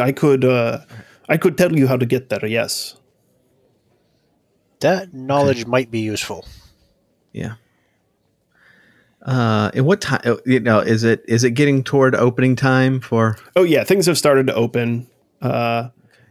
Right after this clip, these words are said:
Speaker 1: um, um, about an hour or so has passed. Things are starting to open. There's more activity out. Uh, people are, stores are opening up. Uh, people are heading off to, to their jobs to,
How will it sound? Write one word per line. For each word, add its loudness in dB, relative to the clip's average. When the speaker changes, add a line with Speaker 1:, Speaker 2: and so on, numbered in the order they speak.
Speaker 1:
um, 0
um, 0
about 2
an 4
hour 2
or 2
so 0
has -6
passed. -4
Things 2
are -4
starting 2
to 2
open. 2
There's 2
more 2
activity -4
out. -2
Uh, -2
people -2
are, -2
stores 2
are 4
opening 0
up. -2
Uh, -6
people -2
are -2
heading 0
off -4
to, -2
to 2
their 2
jobs 0
to, -4